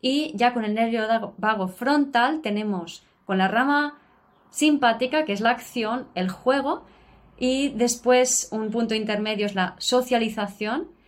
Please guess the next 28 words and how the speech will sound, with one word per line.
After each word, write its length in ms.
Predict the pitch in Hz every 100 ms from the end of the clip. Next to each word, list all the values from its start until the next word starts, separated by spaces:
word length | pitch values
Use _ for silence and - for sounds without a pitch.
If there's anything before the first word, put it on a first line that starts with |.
| _
porque 240 | 208 190
hay 160 | 196 190
parte 280 | 220 240 233
de 60 |
movimiento 520 | 214 208 202 196 190 180
y 60 |
parte 340 | 175 208 226 202
de 60 |
descanso, 640 | 185 190 196 220 220 330 339
y 240 | 220 240
por 180 | 247 214
último 380 | 214 214 233 233
la 240 | 196 185 -
relajación 1080 | 185 208 233 226 190 190 185 180 185 254 - _ _
y 180 | 190 185
el 120 | 196
disfrute, 680 | 214 262 - 175 170 202 277 - _ _ -
eh, 440 | 185 185 175 165
que 80 | 202
están 340 | 190 190 185
en 160 | 202 190
el 160 | 180 185
nervio 340 | 190 190 196
vago 460 | 190 180 180 160 156 _ _ _ _
frontal 640 | - 247 294 277 226 311 320 _ _
y 100 | 208
el 100 | 208
sistema 680 | 202 233 - 190 196 208